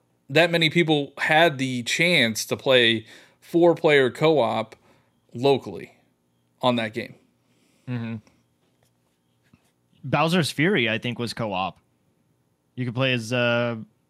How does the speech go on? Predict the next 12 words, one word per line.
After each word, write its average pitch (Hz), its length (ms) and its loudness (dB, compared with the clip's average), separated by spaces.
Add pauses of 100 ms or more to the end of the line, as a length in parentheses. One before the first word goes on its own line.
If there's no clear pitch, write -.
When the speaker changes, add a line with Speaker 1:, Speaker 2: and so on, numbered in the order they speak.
Speaker 2:
uh, 113 140 -8
Bowser 123 300 -4
Junior. 120 380 -4 (2250)
Speaker 1:
Yeah, 135 140 2
I - 20 2
think 139 140 0
you're 117 80 0
right. 110 240 -2 (280)
But 131 300 0
not 143 180 2
online, 117 380 0
though. 110 180 -6